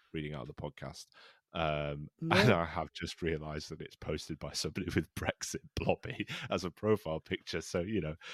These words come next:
Speaker 1: what, what do you think? How, out of the three?
Speaker 2: I think all of them are myths.
Speaker 1: All of them?
Speaker 2: All of them are myths. I think it's a bit of an attention-seeking post on Reddit.
Speaker 1: Yeah.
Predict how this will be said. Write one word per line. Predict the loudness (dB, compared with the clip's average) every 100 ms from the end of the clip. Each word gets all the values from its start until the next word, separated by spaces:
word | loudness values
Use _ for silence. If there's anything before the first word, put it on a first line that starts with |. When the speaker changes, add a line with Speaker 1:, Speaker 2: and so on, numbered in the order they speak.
| -2 10
Speaker 1:
what, | 12 12
what | 10 10
do | 8
you | 4
think? | 2 0 -4 8
How, | 10 10 6 0 8
out | 8 8
of |
the | 4
three? | 2 2 2 -2 _ _ _ _ _ _ _ 8
Speaker 2:
I | 8
think | 8 8 8 8 4 -2 -14 _ _ _ _ _ _ _
all | 8 8 8 4
of |
them | 2 0
are | 0
myths. | -4 -10 -16 -18 -18 _ _ _ _ _ _ -20 2
Speaker 1:
All | 8 10 10
of | 6
them? | 0 -10 -2
Speaker 2:
All | 4 4 4
of | 0
them | -4 -6
are |
myths. | -8 -10 -14 -18 -18 -20 _ _ _ -20 _ 0
I | 4 4
think | 6 2 2 -4 -12 -12 _ -4
it's | -4 0 0
a | 0 4
bit | 6 6
of | 4
an | 2
attention-seeking | 4 4 4 2 2 4 4 2 2
post | 4 4 4
on | 0 0
Reddit. | 2 2 0 _ _ _ _ -20 -20 -20 _ -20 -20 -20 _ -12
Speaker 1:
Yeah. | -8 -8